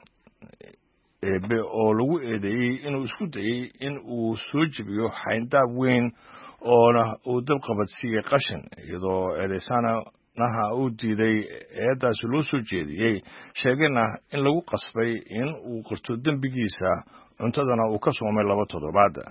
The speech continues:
Iran ayaa hore dil toogasho ah waxay ugu fulisay laba qof oo ku lug lahaa rabshado iyagu ka dhashay bishii September, kadib markii ay ku geeriyootay xabsiga haweeney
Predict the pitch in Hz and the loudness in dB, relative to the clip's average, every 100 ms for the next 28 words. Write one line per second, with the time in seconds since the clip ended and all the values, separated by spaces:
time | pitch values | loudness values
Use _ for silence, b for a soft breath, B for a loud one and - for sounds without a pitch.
0 | - _ b b b b b b b b | -18 _ b b b b b b b b
1 | _ _ - 78 98 98 92 53 90 98 | _ _ -10 -2 2 2 0 -2 -2 2
2 | 90 90 87 90 98 101 120 117 - 98 | 4 6 4 0 -2 -2 -4 -6 -4 -2
3 | 95 - 95 92 - B B - 82 110 | -2 0 2 2 0 B B -10 -2 -2
4 | 101 131 151 - 98 - 110 101 107 151 | 0 -2 -4 -4 -4 -2 -4 -2 0 0
5 | 143 117 - 85 110 107 - 170 123 95 | 0 -4 -4 -2 0 0 0 -2 -2 -4
6 | - 87 95 82 104 101 110 120 139 - | -2 2 2 2 -2 -4 -2 0 -2 -4
7 | 120 135 - 139 101 - 113 107 123 131 | -4 -2 -2 -4 -4 -2 -2 -4 -4 -4
8 | - 110 - 101 - 151 117 117 - B | -4 -4 -6 -6 -2 0 2 0 -2 B
9 | B B B 160 151 143 151 156 - 135 | B B B 0 0 2 2 0 0 0
10 | 127 120 87 110 110 170 143 107 98 95 | 2 2 2 0 -2 -4 0 0 0 -2
11 | 104 135 135 127 107 110 127 139 120 110 | -4 -6 -4 -2 0 0 2 2 2 2
12 | 107 104 | 0 -2